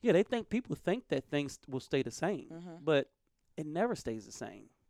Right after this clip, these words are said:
Speaker 1: you know?
Speaker 2: So
Speaker 1: So
Speaker 2: tell me why when, when one would get married, why I wouldn't expect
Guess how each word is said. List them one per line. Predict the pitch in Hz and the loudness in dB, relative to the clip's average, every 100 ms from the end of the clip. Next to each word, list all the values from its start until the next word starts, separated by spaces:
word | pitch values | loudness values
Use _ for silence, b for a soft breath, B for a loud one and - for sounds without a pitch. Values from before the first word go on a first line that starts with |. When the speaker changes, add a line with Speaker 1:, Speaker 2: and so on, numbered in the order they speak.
| _ _ | _ _
Speaker 1:
you | 135 123 | -8 -4
know? | 117 120 | -4 -4
Speaker 2:
So | - 139 | -4 -2
Speaker 1:
So | |
Speaker 2:
tell | 131 254 | -2 -4
me | 247 | -2
why | 226 208 | 0 0
when, | 208 196 | -2 -8
when | 185 196 180 | -12 -10 -10
one | 185 185 | -10 -6
would | 220 233 | -8 -6
get | 160 | -8
married, | 147 147 | -6 -6
why | 143 151 | -6 -6
I | 156 | -6
wouldn't | 156 220 196 160 139 | -6 -8 -10 -12 -14
expect | - - 143 123 - | -14 -10 -8 -8 -10